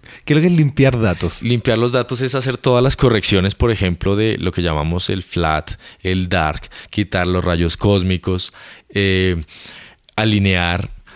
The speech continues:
Speaker 1: Ya, entonces estás hablando de datos de imagen.
Speaker 2: De imágenes, claro, de imágenes, exactamente. Eso es bastante complejo.
Speaker 1: Entonces, ¿qué es lo que se viene ahora? Una vez que publicaron este paper,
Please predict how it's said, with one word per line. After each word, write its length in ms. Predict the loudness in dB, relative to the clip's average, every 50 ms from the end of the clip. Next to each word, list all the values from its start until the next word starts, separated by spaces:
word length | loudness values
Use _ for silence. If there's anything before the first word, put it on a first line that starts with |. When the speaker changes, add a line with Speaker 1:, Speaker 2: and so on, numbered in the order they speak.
| -20 -20 -20 -16 -8
Speaker 1:
Ya, 120 | -4 -4 -4
entonces 200 | -2 -2 -2 0
estás 140 | 2 2 2
hablando 260 | 4 4 4 4 4
de 40 | 4
datos 300 | 4 4 4 2 2 4
de 80 | 4 4
imagen. 420 | 4 2 0 0 -2 -6 -4 0
Speaker 2:
De 60 | 0
imágenes, 440 | 2 2 2 2 0 0 -2 -2 -2
claro, 300 | 0 -2 -2 -2 -4 -8 -6 -2
de 100 | 0 0
imágenes, 460 | 0 0 -2 -2 -2 -6 -6 -6 -6
exactamente. 640 | -6 -6 -8 -6 -6 -6 -4 -6 -6 -10 -14 -18 -20 -20 _ _ _ _ -6
Eso 200 | -4 -2 0 -2
es 140 | -2 -2 -2
bastante 640 | -4 -4 -2 -2 -4 -4 -4 -4 -4 -6 -6 -6 -8
complejo. 380 | -8 -8 -6 -6 -8 -10 -10 -14 _ -20 -20 -12 -6
Speaker 1:
Entonces, 540 | -6 0 2 2 2 4 2 0 -2 -2 -8 _ -20 -20 -20 _ _ _ _ 0
¿qué 100 | 2 4
es 60 | 4
lo 60 | 4
que 80 | 4 4
se 100 | 4 4
viene 200 | 4 4 4 4
ahora? 280 | 4 4 2 2 2
Una 160 | 0 2 2 2
vez 100 | 2 0
que 120 | 0 2
publicaron 420 | 2 4 4 4 2 2 2 2
este 220 | 0 0 0 -2 2
paper, 580 | 4 4 4 4 4 4 2 4 4 2 0